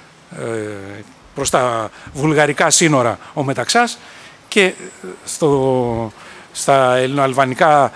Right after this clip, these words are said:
ε, σύνορα οι, οι δυνάμεις του, οι ελληνικές ήταν αποδυναμωμένες κτλ.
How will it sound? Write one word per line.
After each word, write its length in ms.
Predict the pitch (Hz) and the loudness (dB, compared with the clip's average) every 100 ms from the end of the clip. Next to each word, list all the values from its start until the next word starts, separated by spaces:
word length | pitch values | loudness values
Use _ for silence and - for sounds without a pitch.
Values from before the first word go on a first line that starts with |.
| - - | -10 -14
ε, 280 | 151 131 123 | -8 -6 -2
σύνορα 480 | - 175 160 156 151 - - | 2 4 6 4 2 -4 -14
οι, 880 | 151 139 135 127 127 123 120 117 113 110 107 98 - - | -6 -4 -2 -2 -2 -2 -2 -2 -2 -6 -10 -12 -18 -12
οι 80 | 143 | -8
δυνάμεις 480 | 123 131 147 139 - | -4 -2 -2 -4 -8
του, 460 | 127 110 110 110 107 131 | -10 -10 -10 -12 -14 -8
οι 100 | 120 | -8
ελληνικές 440 | 113 113 143 131 - - | -8 -6 -6 -6 -10 -14
ήταν 360 | 139 147 139 131 | -6 -2 -2 -4
αποδυναμωμένες 840 | - 123 117 110 104 104 113 123 113 | -8 -8 -8 -8 -10 -10 -8 -8 -10
κτλ. 240 | 107 95 | -12 -14